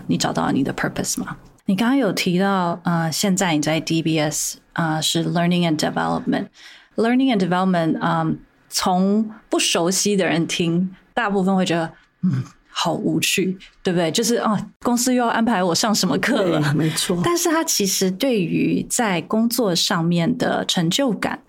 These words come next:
Speaker 1: 甚至是发挥你的潜力，是很重要的一个，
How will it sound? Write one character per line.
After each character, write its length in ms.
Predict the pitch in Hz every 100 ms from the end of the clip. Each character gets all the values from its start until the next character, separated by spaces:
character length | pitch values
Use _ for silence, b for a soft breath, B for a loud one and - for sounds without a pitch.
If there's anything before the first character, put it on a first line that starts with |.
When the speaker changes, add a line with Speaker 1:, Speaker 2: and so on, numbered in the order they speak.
| b
Speaker 1:
甚 220 | - 262 233
至 120 | 220
是 280 | 214 208 185
发 180 | 220
挥 140 | 220 214
你 40 |
的 80 | 147
潜 320 | 151 - -
力， 200 | 190 165
是 180 | - -
很 180 | 208 -
重 220 | - 180
要 200 | 170 170
的 160 | 143 135
一 140 | - 165
个， 340 | 170 160 165